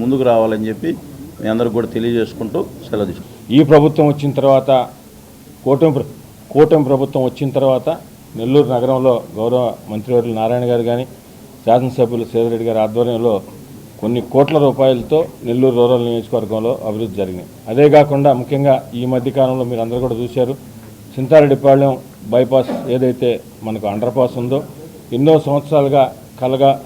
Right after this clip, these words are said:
Speaker 2: మిగిలిపోయిన ప్రాజెక్టును కూడా తీసుకురావడం జరిగింది. అదేవిధంగా దానికి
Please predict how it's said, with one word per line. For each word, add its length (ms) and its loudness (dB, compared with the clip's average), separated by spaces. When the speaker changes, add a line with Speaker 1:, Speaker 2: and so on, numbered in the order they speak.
Speaker 2:
మిగిలిపోయిన 540 -2
ప్రాజెక్టును 540 -2
కూడా 160 2
తీసుకురావడం 580 -6
జరిగింది. 300 -10
అదేవిధంగా 480 4
దానికి 220 0